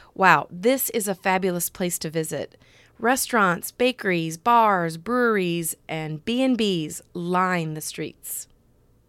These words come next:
Here we met up with a couple of Missouri friends at a place called Llewellyn's. Now, Saint Charles is full of history and cool buildings,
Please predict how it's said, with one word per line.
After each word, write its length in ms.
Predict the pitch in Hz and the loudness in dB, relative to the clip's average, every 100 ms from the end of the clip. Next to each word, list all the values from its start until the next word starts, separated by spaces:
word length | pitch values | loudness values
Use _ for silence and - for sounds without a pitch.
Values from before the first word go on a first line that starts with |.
| _ _ _ | _ _ _
Here 220 | 285 339 | -2 2
we 140 | 370 | 4
met 180 | 269 226 | 4 2
up 140 | 214 220 | 2 0
with 120 | 220 | -6
a 60 | |
couple 340 | 202 233 214 214 | -6 -6 -4 -2
of 100 | 208 | -2
Missouri 420 | 214 262 311 311 | -2 0 0 -2
friends 520 | - 156 143 175 196 - | -4 -6 -6 -8 -8 -4
at 120 | 185 | -4
a 60 | 180 | -2
place 320 | - 226 - | -2 -2 -2
called 340 | - 190 180 | -2 0 0
Llewellyn's. 920 | 196 208 240 247 151 160 247 - - - _ - - - | 0 0 0 0 -2 -4 -8 -8 -12 -16 _ -20 -20 -6
Now, 160 | 208 | -6
Saint 320 | 214 - 330 | -2 -2 -2
Charles 560 | - 269 262 247 240 - - | -4 -2 0 0 0 -4 -4
is 220 | 202 - | -4 -6
full 360 | - - 269 | -6 -2 0
of 120 | 269 - | -2 -2
history 560 | 233 233 240 233 233 | -4 -4 -2 0 0
and 160 | 165 165 | -2 -4
cool 220 | - 254 | -4 -2
buildings, 640 | 220 220 214 214 214 - | 0 0 0 -2 -2 -6